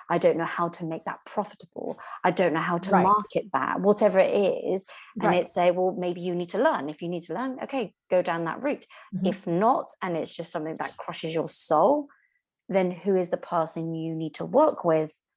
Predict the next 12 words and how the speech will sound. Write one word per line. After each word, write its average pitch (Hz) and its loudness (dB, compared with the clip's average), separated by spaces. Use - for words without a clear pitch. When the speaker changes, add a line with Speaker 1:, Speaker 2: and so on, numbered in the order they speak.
Speaker 2:
Right. - -8
Speaker 1:
to 185 -6
do 180 6
it 170 4
for 277 8
you? 151 0
So 180 -4
Speaker 2:
Right. 143 -2
Speaker 1:
then 175 -2
you 170 -4
can 160 -8
advance 147 -6